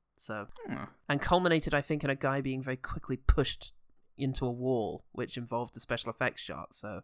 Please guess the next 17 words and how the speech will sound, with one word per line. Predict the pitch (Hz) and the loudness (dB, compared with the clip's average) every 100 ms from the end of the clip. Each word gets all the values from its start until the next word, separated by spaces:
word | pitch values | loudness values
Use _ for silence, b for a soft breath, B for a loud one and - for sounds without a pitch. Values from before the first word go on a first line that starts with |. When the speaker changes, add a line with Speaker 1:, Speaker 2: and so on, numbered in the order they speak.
| - | -6
Speaker 1:
was | - | -2
an | |
Speaker 2:
Yeah. | 170 | 0
Speaker 1:
ambitious | 170 190 190 175 165 | 0 0 0 -2 -4
little | 139 | -2
moment. | 151 135 95 - - - | 0 -2 -4 -12 -16 -14
I | 123 | -10
liked | 120 - | -10 -10
it. | - | -4
Speaker 2:
Yeah, | - 165 | 2 4
it | 165 | 4
definitely | 196 190 151 | 2 0 0
was, | 123 117 | 2 2
actually. | 95 - 82 | 2 0 -4
Lo-, | 107 107 | -2 0
lots | 123 113 - | 4 4 2
to | 107 101 107 | -4 -4 -6